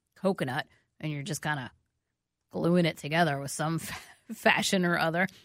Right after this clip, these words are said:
And I love coconut. My mom used to make coconut macar-,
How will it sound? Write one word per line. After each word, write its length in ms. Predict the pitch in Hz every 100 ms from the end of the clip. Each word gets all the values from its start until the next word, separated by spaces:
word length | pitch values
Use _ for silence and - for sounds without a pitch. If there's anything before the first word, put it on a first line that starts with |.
| _
And 120 | - 190
I 40 |
love 380 | 175 143 156 165
coconut. 500 | - 202 165 165 160 - - -
My 100 | 214
mom 300 | 175 170 170
used 160 | 160
to 40 | 175
make 220 | 160 151
coconut 460 | - 170 185 170 147
macar-, 400 | 165 160 165